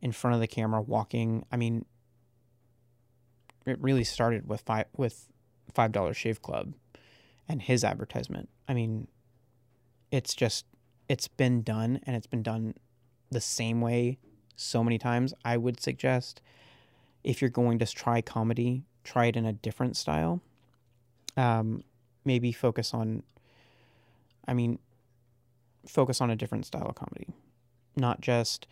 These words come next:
one person walking on stage to the right,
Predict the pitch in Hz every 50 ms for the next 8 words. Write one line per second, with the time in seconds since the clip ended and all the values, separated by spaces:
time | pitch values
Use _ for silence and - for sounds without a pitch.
0 | - - - - - - _ _ _ 131 135 135 135 127 - 135 123 117 - -
1 | 127 120 120 117 120 120 - - 117 117 110 - - 127 117 117 117 117 - _
2 | _ _ _ _ _ _ 135 127 127 127 123 - - - 120 113 110 110 113 113
3 | 113 120 - - - - _ _ _ _ _ - - _ - - 139 131 151 139
4 | 120 117 113 110 110 110 - - - -